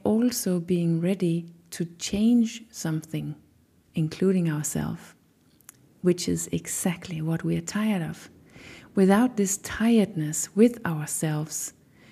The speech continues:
we don't have the right direction, which is inward,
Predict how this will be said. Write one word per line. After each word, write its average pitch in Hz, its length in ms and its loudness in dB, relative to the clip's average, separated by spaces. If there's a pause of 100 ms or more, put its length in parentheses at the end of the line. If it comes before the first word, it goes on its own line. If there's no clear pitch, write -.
(160)
we 190 100 6
don't 220 240 2
have 190 320 -2
the 185 160 0
right 180 300 -2 (100)
direction, 165 1400 0 (540)
which 180 260 -2
is 160 280 -2
inward, 202 500 4